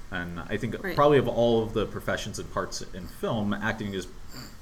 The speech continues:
Speaker 1: I would assume, the easiest one where you can lose, uh,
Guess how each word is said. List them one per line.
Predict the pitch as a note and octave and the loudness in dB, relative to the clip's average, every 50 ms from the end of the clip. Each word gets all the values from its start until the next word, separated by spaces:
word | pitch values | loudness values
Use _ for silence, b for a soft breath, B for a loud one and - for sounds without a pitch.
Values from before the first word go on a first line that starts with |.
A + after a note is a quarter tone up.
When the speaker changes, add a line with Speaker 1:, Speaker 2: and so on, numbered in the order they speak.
| - - - - - | -14 -14 -14 -10 -6
Speaker 1:
I | |
would | - G2+ F#2+ | -4 -4 -4
assume, | - - A3 G#3+ D3 | 0 2 2 4 4
the | A#2 A#2+ | 4 4
easiest | A#2 A#2+ B2+ B2 G#2+ F#2+ F2+ - | 4 4 4 4 4 2 0 0
one | A2 G#2+ G#2 G2 G2 G2 | 0 0 0 0 0 0
where | F#2+ G2 F#2+ F#2+ | 0 0 0 0
you | F#2+ F#2 | -2 -2
can | E2+ E2+ - G#2 G2+ G#2+ G#2 G2+ G2 G2 | -6 -6 -4 -2 0 0 0 0 -2 -2
lose, | G2 G#2 G#2 G#2 G2+ G2+ G2 F#2+ F2+ - - B B B B B B B B B B - - | 0 0 2 2 2 0 -2 -4 -4 -6 -8 B B B B B B B B B B -8 -4
uh, | F2 F2+ F#2 F#2 F2+ F2+ F#2 F#2 F#2 | -2 0 0 2 2 2 2 2 0